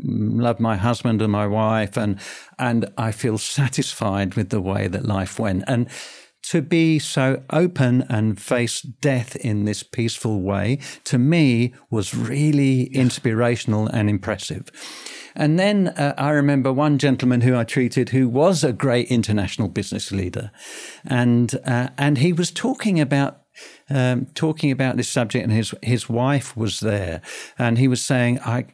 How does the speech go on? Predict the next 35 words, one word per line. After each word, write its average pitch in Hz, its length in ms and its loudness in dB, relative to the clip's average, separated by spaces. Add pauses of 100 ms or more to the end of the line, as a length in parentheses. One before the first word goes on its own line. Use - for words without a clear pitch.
I 127 240 -6 (140)
can't 143 600 -2
do, 135 540 2 (540)
I 117 100 -4
can't 143 400 0
run 135 240 0
my 127 180 2
businesses, 127 840 -2
and 110 200 0 (440)
who 135 300 6
am 123 260 4
I?" 92 320 0
And, 107 440 0 (500)
and 120 240 0
so 139 200 2
we 156 160 2
talked 190 440 -2
about 113 580 0 (380)
appreciating 120 920 0
people 107 340 -2
for - 120 -8
who 101 140 -2
they 95 200 -2
are 95 260 -4
and 90 140 -4
why 104 180 0
he 104 60 0
loved 101 220 -2
his 98 180 -2
wife 98 400 -2
and, 92 240 -4 (240)
and 101 160 0
all 98 160 2
of 95 80 -2
that. 101 320 -4